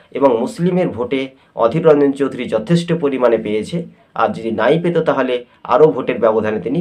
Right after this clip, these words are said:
পরাজিত হতেন। তো স্বাভাবিকভাবে বহরমপুরের খুঁটি।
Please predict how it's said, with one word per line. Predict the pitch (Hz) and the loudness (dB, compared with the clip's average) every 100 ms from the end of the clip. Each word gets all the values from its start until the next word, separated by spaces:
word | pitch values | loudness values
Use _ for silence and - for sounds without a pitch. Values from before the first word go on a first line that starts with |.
| 175 | 0
পরাজিত | 110 101 87 107 | 2 2 -2 -8
হতেন। | 87 87 87 85 _ - _ | -8 -12 -16 -18 _ -20 _
তো | 135 131 | -8 -6
স্বাভাবিকভাবে | 110 127 151 185 147 101 87 - _ _ 98 | -2 0 0 0 -2 -4 -6 -12 _ _ -2
বহরমপুরের | 110 113 151 165 170 165 143 | 0 4 4 4 2 -2 -2
খুঁটি। | - 117 170 | -6 -6 -6